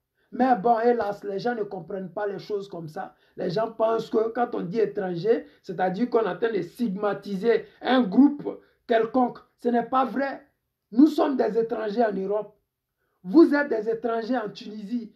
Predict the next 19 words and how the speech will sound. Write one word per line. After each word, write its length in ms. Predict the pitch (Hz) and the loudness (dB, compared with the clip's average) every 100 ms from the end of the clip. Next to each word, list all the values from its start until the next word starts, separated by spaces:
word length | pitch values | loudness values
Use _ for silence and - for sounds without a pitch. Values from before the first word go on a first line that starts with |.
| - | -8
Et 100 | 240 | -6
je 120 | 220 | -4
fais 140 | 220 262 | -4 -4
un 100 | 254 | -6
coucou 400 | - 185 233 214 | -10 -6 0 0
à 100 | 185 | 0
tous 180 | 269 | -2
mes 160 | 233 190 | -2 -4
parents 420 | - 185 190 190 165 _ | 0 2 2 -2 -8 _
qui 100 | - | -16
sont 160 | 175 233 | -8 -2
en 120 | 214 | -2
Tunisie, 640 | 202 180 170 170 170 254 294 | -4 -8 -8 -6 -4 -4 -4
vraiment. 480 | 143 170 170 185 285 - _ | -8 -6 -4 -6 -8 -14 _
Mon 100 | 202 | -4
frère 240 | 202 262 254 | 0 4 4
Lisier, 520 | 254 247 233 214 156 | 6 4 4 0 0
sois 220 | - 196 | -10 -10
salué. 580 | 196 175 170 190 214 | -6 -6 -4 -4 -4